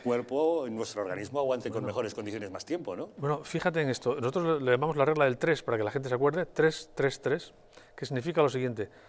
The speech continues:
Speaker 2: Tú puedes estar tres semanas sin comer, puedes estar tres días sin beber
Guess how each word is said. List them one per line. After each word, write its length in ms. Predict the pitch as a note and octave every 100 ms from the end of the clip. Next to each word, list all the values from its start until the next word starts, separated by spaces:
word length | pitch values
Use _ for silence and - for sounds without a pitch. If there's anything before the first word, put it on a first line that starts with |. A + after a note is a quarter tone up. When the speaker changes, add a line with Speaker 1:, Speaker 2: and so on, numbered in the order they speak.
| - -
Speaker 2:
Tú 100 | D#3
puedes 200 | F#3 F3
estar 200 | - F3+
tres 420 | - - F3+ G3
semanas 360 | E3 E3 F3+ -
sin 120 | C3+
comer, 280 | B2 G#2+ - - _ _ _ _ - - -
puedes 180 | C#3 C#3+
estar 160 | E3+
tres 340 | - - F#3 D#3
días 220 | G#3 F#3+
sin 160 | C#3+
beber 320 | C3 C3 A2